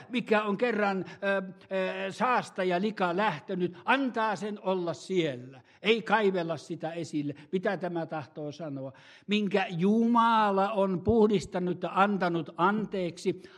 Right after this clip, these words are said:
anna sinäkin anteeksi. Äläkä kaivele ja muistele niitä enää vuosien päästä.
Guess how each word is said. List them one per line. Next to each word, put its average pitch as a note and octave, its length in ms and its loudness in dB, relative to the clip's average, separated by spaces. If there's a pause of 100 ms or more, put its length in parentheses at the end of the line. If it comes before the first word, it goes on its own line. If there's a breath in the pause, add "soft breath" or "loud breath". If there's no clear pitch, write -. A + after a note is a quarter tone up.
anna A#3+ 440 4
sinäkin B3 720 0
anteeksi. A3 640 0
Äläkä A3+ 360 0
kaivele A#3 480 4
ja G3+ 120 2
muistele G#3 560 0
niitä F3+ 280 -2
enää F#3+ 360 -4
vuosien G3+ 460 0
päästä. F#3 440 -6